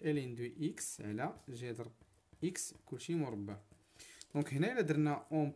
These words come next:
بوز تي ايكال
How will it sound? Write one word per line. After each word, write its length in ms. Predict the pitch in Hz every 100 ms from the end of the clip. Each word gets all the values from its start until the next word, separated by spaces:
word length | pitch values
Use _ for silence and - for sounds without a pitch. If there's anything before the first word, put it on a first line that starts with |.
| -
بوز 540 | 131 123 117 110 107 - - _ _ _ _ _ _ _ _ _ _ - _ _ _ _ - - _ -
تي 340 | 156 123 110 95 - _ 143
ايكال 460 | 135 123 120 110